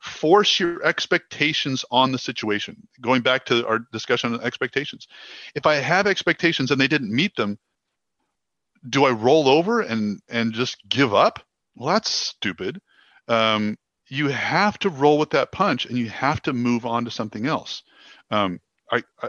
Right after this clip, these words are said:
I'll share a, a very personal story of how a s-, an experience did not meet our expectations and how we rolled with it and learned something incredibly valuable. We, uh, our second child was a,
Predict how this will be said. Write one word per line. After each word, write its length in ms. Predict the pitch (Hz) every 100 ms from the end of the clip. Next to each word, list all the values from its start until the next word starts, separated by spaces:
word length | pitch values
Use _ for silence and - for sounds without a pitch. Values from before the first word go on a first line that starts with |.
| -
I'll 100 | 120
share 280 | - - 202
a, 120 | 127 - -
a 80 | 107
very 220 | 101 160
personal 540 | 170 - 160 156 156 151
story 460 | - 120 107 98
of 120 | 95
how 400 | - 113 113 113 - _ _ _ _ -
a 60 |
s-, 180 | 107 - 120
an 100 | 113
experience 460 | - - 139 135
did 160 | 110 110
not 200 | 131 156
meet 140 | 160
our 60 | 143
expectations 640 | 131 - 110 104 104 98
and 100 | 98
how 80 | 104
we 80 | 98
rolled 300 | 98 113 113
with 160 | 95
it 80 | 90
and 160 | 98 95
learned 240 | 110 123
something 340 | - 110 98 92
incredibly 440 | - - - 107
valuable. 440 | 95 90 85 64 _ _ _ _ _ _ _ _ _ - -
We, 420 | 127 104 110 113 - _ - - - - -
uh, 300 | 101 90 90 - _ -
our 80 |
second 400 | 98 160 165 - - _ _ -
child 260 | 131 110 104
was 160 | 104
a, 100 | 104